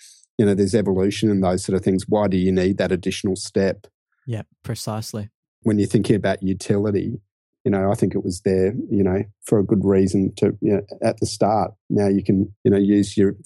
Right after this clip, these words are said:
Speaker 1: fingerprint as a way of coming into your phone rather than that extra layer. So,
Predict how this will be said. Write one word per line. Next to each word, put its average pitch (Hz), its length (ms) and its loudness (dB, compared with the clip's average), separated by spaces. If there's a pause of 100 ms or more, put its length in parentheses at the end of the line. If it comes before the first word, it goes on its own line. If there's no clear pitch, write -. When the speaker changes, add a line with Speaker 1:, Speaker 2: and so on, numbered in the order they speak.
Speaker 1:
fingerprint 98 540 2
as 95 140 0
a 107 40 0
way 98 280 0
of 95 120 -2 (300)
coming 101 240 2
into 101 240 0
your 98 80 2
phone 101 380 0
rather 101 360 0
than 101 180 0
that 101 140 0
extra 104 320 -2
layer. 101 300 2
So, 110 320 2